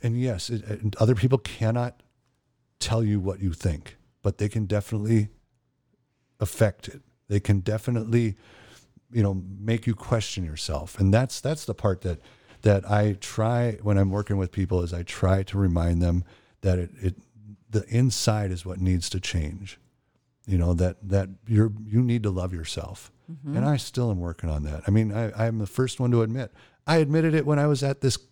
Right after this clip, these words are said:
Speaker 1: this presentation. I told him, I said, "I struggle with this stuff every day." I mean, I'm not perfect. I'm not even
Speaker 2: Well,
Speaker 1: close.
Speaker 2: the consequences of your actions don't go away overnight.
Speaker 1: No, and you, and you continually feel the consequences.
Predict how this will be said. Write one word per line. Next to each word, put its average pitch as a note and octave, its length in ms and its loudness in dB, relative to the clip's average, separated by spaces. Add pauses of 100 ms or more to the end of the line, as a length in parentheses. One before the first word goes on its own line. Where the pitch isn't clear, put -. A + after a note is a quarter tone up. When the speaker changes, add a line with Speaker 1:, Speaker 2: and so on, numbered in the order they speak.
(160)
Speaker 1:
this C3 380 2
presentation. C#3+ 760 0
I F#2 80 -2
told F#3+ 260 2
him, C3 80 -2
I E2 60 -6
said, F#2 220 -10 (340)
"I F#3+ 80 2
struggle B2+ 400 2
with B2+ 140 0
this B2+ 120 -4
stuff B2 220 -4
every B2 280 2
day." C#3+ 340 -2 (360)
I B2+ 60 4
mean, C#3+ 220 4
I'm F#3 180 2
not D#3+ 220 0 (380)
perfect. - 500 -2 (320)
I'm C3+ 80 -2
not D#3+ 180 2
even D#3 280 0
Speaker 2:
Well, G#3+ 120 0
Speaker 1:
close. C4 160 6
Speaker 2:
the - 60 2
consequences C4 760 2
of G#3 100 -2
your G#3+ 140 2
actions G3+ 420 2
don't A3 220 2
go G3+ 140 4
away F3+ 240 6
overnight. D3 360 -4
Speaker 1:
No, F#3 380 -4
and B2+ 140 2
you, D#3+ 180 2
and D#3+ 100 2
you D#3 120 4
continually D3+ 800 0
feel D3 520 2
the G#2+ 120 -4
consequences. F#2+ 840 0